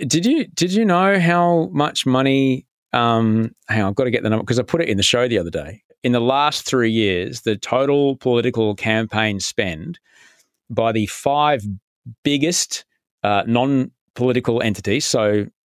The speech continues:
money spent on a political campaign, not by a political party,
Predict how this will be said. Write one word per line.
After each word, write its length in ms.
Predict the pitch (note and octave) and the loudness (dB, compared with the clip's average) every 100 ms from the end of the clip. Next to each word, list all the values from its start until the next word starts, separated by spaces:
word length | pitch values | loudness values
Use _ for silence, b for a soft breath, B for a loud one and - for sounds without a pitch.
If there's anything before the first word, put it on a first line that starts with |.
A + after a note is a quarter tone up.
| - | -4
money 300 | B2 D3 F3 | -2 2 0
spent 280 | - C#3+ C#3 | 0 -2 -2
on 100 | B2 | -2
a 60 | |
political 340 | A2+ B2+ C3 A2+ | 0 0 0 -2
campaign, 680 | - A2+ A2 G#2+ G#2 G#2 G#2 _ _ | -2 -2 0 -2 -2 -4 -10 _ _
not 300 | A#2 B2+ - | -2 -2 0
by 180 | B2+ A2+ | -2 0
a 40 | |
political 380 | G2 A#2+ G#2 G#2 | -2 -4 -4 -8
party, 480 | - F2+ E2+ A2 F3 | -6 -4 -4 -6 -8